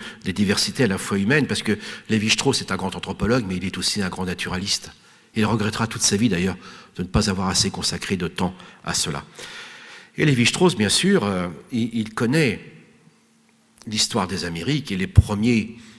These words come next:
d'ailleurs, ethnologues étaient les jésuites. Et je vous renvoie une fois de plus à un très beau film qui est The Mission,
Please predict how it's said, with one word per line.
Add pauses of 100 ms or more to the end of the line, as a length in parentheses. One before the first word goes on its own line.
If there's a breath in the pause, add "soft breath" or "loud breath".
(140 loud breath)
d'ailleurs,
ethnologues
étaient
les
jésuites.
Et
je
vous
renvoie
une
fois
de
plus
à
un
très
beau
film
qui
est
The
Mission,